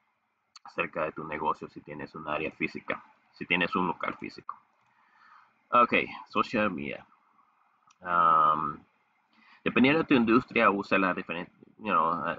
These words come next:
depende-, dependiendo de tu industria, usa diferentes redes sociales a ver qué más te conviene. Am, a nosotros nos ayuda bastante para este que es un restaurante,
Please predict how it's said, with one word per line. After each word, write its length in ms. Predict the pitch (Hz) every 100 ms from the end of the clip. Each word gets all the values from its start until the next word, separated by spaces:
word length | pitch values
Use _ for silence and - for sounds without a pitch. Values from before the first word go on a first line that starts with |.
| 64
depende-, 520 | 90 - 107 123 139 107
dependiendo 440 | 113 101 107 147
de 40 |
tu 80 | -
industria, 440 | 104 98 113 87 92
usa 280 | 92 104
diferentes 560 | 95 90 92 90 90 90
redes 220 | 85 85
sociales 580 | - - - 82 80 78
a 60 | 78
ver 200 | 80 -
qué 80 | 82
más 180 | 78 -
te 100 | -
conviene. 520 | 80 80 80 80 85 _ - - - _
Am, 480 | 85 80 78 76 78 -
a 80 | 80
nosotros 320 | 78 - 90
nos 180 | 87 87
ayuda 240 | 85 85 85
bastante 500 | - 82 - 82 80
para 340 | 87 82 80
este 200 | 82 85
que 100 | 80
es 100 | 82
un 100 | 82
restaurante, 600 | 82 98 80 78 - 90